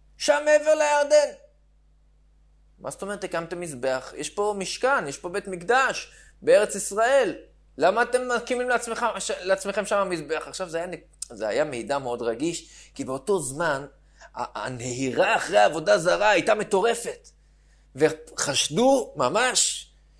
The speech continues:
שהם הולכים לעבוד עבודה זרה, הקימו מזבח לעבודה זרה. אז אמרו להם בני גד ובני ראובן, "תירגעו. כל אלוקים השם", וגומר,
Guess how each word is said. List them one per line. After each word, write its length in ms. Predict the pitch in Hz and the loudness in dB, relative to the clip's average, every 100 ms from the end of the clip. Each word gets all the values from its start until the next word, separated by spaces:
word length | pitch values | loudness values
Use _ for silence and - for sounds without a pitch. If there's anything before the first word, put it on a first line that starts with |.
| _ | _
שהם 240 | - 170 165 | -2 0 2
הולכים 260 | 156 226 | 0 -2
לעבוד 240 | 233 233 254 | 0 4 6
עבודה 320 | 254 254 269 | 6 4 2
זרה, 380 | 254 262 294 254 | 2 4 4 4
הקימו 320 | - 233 240 | 0 -4 -4
מזבח 300 | 226 202 233 | -4 2 2
לעבודה 280 | 226 208 208 | 2 2 2
זרה. 240 | 185 180 175 - - | 2 0 -2 -8 -10
אז 120 | - 131 | -6 -4
אמרו 180 | 151 | -2
להם 180 | 208 180 | 0 0
בני 180 | 143 170 | 2 2
גד 140 | 160 | 2
ובני 160 | 147 151 | 0 0
ראובן, 260 | 143 147 - - _ _ _ _ _ | 0 2 0 -6 _ _ _ _ _
"תירגעו. 440 | - 101 90 87 _ _ _ _ _ _ _ _ _ _ _ _ _ - - _ _ _ _ _ _ _ _ _ _ _ _ _ _ _ _ _ _ _ _ _ _ - | -8 -8 -8 -16 _ _ _ _ _ _ _ _ _ _ _ _ _ -20 -20 _ _ _ _ _ _ _ _ _ _ _ _ _ _ _ _ _ _ _ _ _ _ 0
כל 240 | 302 320 311 294 | 4 6 6 6
אלוקים 440 | 302 285 294 311 | 8 6 4 0
השם", 500 | 302 285 302 311 302 240 - _ _ _ _ - | 2 2 6 6 6 0 -16 _ _ _ _ -14
וגומר, 540 | 156 160 175 170 127 | -8 -6 -4 -4 -4